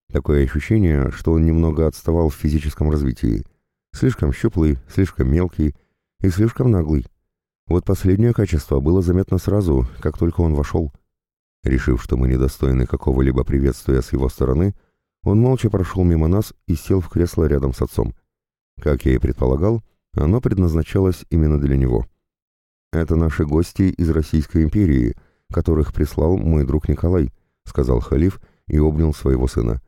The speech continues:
«Завтра они будут сопровождать тебя в твоём походе, мой юный воин. Тебя ждёт очень большой день. Ты станешь мужчиной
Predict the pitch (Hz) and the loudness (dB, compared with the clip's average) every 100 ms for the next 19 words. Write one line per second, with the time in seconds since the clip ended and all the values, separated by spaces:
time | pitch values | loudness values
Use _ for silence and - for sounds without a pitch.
0 | _ _ _ _ - 67 82 - 82 78 | _ _ _ _ -6 -2 -2 0 0 2
1 | 80 78 78 - - 76 73 69 71 76 | 2 2 0 0 -2 0 0 0 -2 -2
2 | 85 80 76 - 78 76 85 110 82 64 | 0 0 -2 0 0 0 0 0 0 0
3 | 57 67 67 67 67 65 65 65 64 62 | -2 0 0 2 0 0 2 2 0 -4
4 | _ _ _ _ - - 82 87 85 95 | _ _ _ _ -8 -4 0 0 0 0
5 | 95 - 85 82 80 - 85 87 73 - | 0 0 0 2 0 0 0 2 -2 -4
6 | _ _ - 76 - 73 69 71 67 - | _ _ -4 -4 0 0 0 -2 -2 0
7 | 90 95 | 0 0